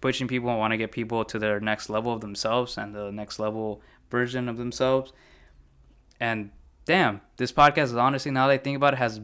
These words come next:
really done me good more than bad. And I'm glad I took that leap of faith to do it. I'm not earning millions, and I don't have a million viewers either. But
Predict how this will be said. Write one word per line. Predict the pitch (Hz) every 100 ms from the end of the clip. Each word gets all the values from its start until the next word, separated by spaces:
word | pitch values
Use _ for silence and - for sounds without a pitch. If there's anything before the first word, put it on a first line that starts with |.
| 107
really | 117 143 151
done | 143 123 127
me | 127
good | 113 117 127
more | 120 113 113
than | 110
bad. | 110 113 117
And | 113
I'm |
glad | 107 113 120
I | 120
took | - -
that | 113 107 107 - -
leap | 113 123
of | 123
faith | - 113 113
to | 113
do | 107 123
it. | 135 135 - - - -
I'm | 120
not | 143
earning | 110 139 120
millions, | 120 131 139 131
and | 110
I | 113
don't | 120
have | 120 123
a |
million | 120 127 123
viewers | 117 123 120
either. | 120 127 135 135 - - - _
But | 117 117 110 -